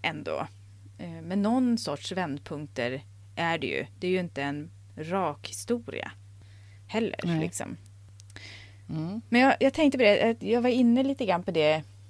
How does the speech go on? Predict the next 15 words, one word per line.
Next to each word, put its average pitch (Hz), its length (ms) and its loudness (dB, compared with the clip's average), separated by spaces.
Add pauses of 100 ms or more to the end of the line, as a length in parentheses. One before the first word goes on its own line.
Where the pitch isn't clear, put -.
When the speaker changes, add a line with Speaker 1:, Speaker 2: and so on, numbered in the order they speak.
(360)
Speaker 1:
just 202 380 2
att 180 180 -2
han, 170 500 -2 (340)
Bravinger, 185 600 2
sa 185 260 -2
det 175 80 -4
här 143 220 -6
att - 420 -6 (260)
vad 180 300 4
är 170 140 6
vändpunkterna 175 920 0
i 92 60 -2
den 104 160 -4
här 156 120 -10
berättelsen? - 720 -8